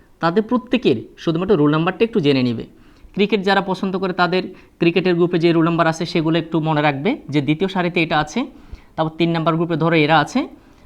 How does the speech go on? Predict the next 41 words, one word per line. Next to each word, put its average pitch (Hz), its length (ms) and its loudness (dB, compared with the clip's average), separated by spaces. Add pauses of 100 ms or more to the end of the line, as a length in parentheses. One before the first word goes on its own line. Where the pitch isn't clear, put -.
(160)
আহ, 143 240 2
চার 160 140 0
নাম্বার 160 240 2
গ্রুপে 170 240 0
এরা 151 140 4
আছে, 269 240 -2 (140)
just 165 200 2 (260)
গ্রুপ 185 380 2
ওয়াইজ 196 400 2 (420)
কী 262 100 0
করবে, 202 280 0
রোল 143 160 -2
নাম্বারটা 175 340 -2
একটু - 160 -4
মনে 151 220 0
রাখবে। 120 280 -2
যখনই 196 320 0
স্যার 208 280 2
তাকে 190 200 0
প্রশ্ন 180 340 -4
করবে 185 380 -2 (320)
যে 151 140 -2
রোল 156 140 0
নাম্বার 156 300 -2
দশ 196 220 2 (460)
কী 269 100 0
খেলা 214 180 0
পছন্দ 156 380 -4
করে, 131 120 -2
সে 247 300 -2 (240)
একটু 285 240 -2
মনে 220 240 4
করে 160 200 2
নেবে 139 220 0
যে 311 200 -2 (460)
রোল 160 120 4
নাম্বার 175 240 0
দশটা 170 300 -2
কোন 277 280 2
গ্রুপে 214 240 2
পড়ে। 127 260 0